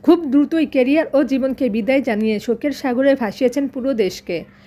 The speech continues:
একটা ইন্ডাস্ট্রি যেন থমকে গিয়েছিল তার চলে যাওয়ায়। এখন ঢালিউড ইন্ডাস্ট্রি আবার ঘুরে দাঁড়িয়েছে। ঠিক এই সময়ে পরিণত বয়সী মান্না পুত্র সিয়াম ইলতিমাস পা রাখছেন বাংলা সিনেমায়। পিতার সম্মান ও ভালোবাসার জায়গাটা সিয়াম ধরে রাখবে, এই আশা করছি আমরা।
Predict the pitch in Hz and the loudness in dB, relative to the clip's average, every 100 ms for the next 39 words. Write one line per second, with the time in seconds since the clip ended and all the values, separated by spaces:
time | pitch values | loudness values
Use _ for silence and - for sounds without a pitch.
0 | - - 240 - 302 269 285 285 311 262 | -12 -4 -2 2 0 2 0 0 -2 0
1 | 262 247 294 262 233 302 220 240 233 269 | 0 0 -2 -2 -2 -4 0 2 2 0
2 | 269 269 254 254 220 214 208 175 170 185 | -2 0 -4 -2 -2 0 -2 -2 -4 -6
3 | - - - - 240 254 320 330 269 247 | -14 -20 -20 -6 0 2 4 4 2 2
4 | 285 - 262 254 254 - - 233 269 269 | 0 0 0 2 0 -2 -2 0 0 0
5 | 262 262 233 214 202 190 190 - 190 - | 0 2 2 0 0 -2 -4 -10 -12 -14
6 | - _ _ _ - - 339 - 285 349 | -20 _ _ _ -4 2 2 2 2 2
7 | 349 277 277 277 311 302 262 277 285 320 | 2 -2 0 0 0 0 0 0 -2 -2
8 | 254 233 233 277 233 226 262 269 254 254 | 2 2 2 0 0 0 -2 -4 -4 0
9 | 247 233 262 269 294 240 214 233 220 - | 0 0 0 0 0 -2 -2 -2 -2 -4
10 | - 247 277 269 214 - 269 240 226 262 | -6 -4 -2 -2 -2 -2 -2 0 0 0
11 | 254 208 196 185 170 - _ - - 285 | -2 -2 -2 -4 -6 -12 _ -20 -4 -2
12 | 285 330 320 277 254 294 294 262 285 262 | 2 0 2 -2 0 -2 0 0 2 2
13 | 247 254 254 285 240 220 233 233 233 247 | 2 0 0 0 0 0 -2 -2 -4 -2
14 | 240 277 240 233 254 247 202 202 220 - | -2 0 0 0 0 0 -2 -2 -2 0
15 | 233 277 247 - 254 233 208 - 196 190 | 0 2 0 -2 -4 -4 -4 -6 -8 -8
16 | 175 | -12